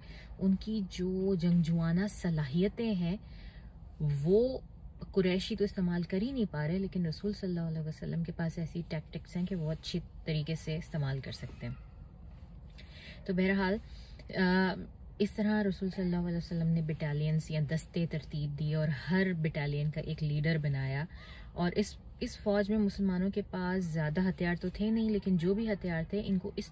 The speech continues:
तरह से तरतीब दिया गया कि जो javelins और spears, जो नेज़े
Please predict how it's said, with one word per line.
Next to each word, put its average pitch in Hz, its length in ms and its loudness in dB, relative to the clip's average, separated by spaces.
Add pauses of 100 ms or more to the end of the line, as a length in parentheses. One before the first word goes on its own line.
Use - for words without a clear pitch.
तरह 196 320 2
से 208 280 0 (380)
तरतीब 196 380 2
दिया 170 240 2
गया 180 220 0
कि 175 300 0
जो 165 180 0
javelins 165 640 4
और 160 100 0
spears, 165 480 0
जो 151 120 0
नेज़े 170 560 6